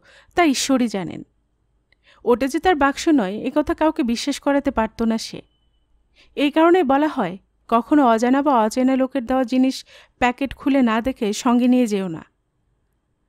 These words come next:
বাক্সটা খুলে দেখার খুব ইচ্ছে হচ্ছিল অর্জুনের। তারপরে মনে হলো, মানিকলাল জানে সে ভানুদার লোক। জেনে শুনে সে বিপদে পড়ে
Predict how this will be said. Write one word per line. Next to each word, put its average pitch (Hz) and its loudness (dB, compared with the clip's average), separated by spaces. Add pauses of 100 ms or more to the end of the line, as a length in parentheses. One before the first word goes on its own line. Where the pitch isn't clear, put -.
(440)
বাক্সটা 262 0
খুলে 349 2
দেখার 262 0
খুব 262 -2
ইচ্ছে 294 0
হচ্ছিল 269 0
অর্জুনের। 170 -4 (600)
তারপরে 294 2
মনে 269 4
হলো, 233 0 (320)
মানিকলাল 277 2
জানে 226 0
সে 247 -4
ভানুদার 226 -2
লোক। 180 -10 (760)
জেনে 262 2
শুনে 339 0
সে 349 -2
বিপদে 262 0
পড়ে 220 -2